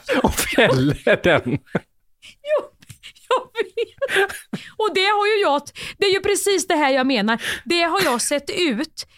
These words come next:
Speaker 2: Det här är just, det här är skillnaden. Nu, nu vevar jag upp den här lite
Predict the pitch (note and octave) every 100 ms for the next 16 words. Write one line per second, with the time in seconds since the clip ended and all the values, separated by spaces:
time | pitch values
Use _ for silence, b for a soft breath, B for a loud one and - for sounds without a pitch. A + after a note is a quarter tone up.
0 | B - D4+ F4+ E4+ D4 C#4 E4 F4 D#4
1 | - D#4+ A#3 G3 G3 G#3 A#3 C4+ D#4 -
2 | D4 C4 B3+ A#3+ G#3+ F#3+ - G#3+ G#3 F3+
3 | G#3+ A3 G#3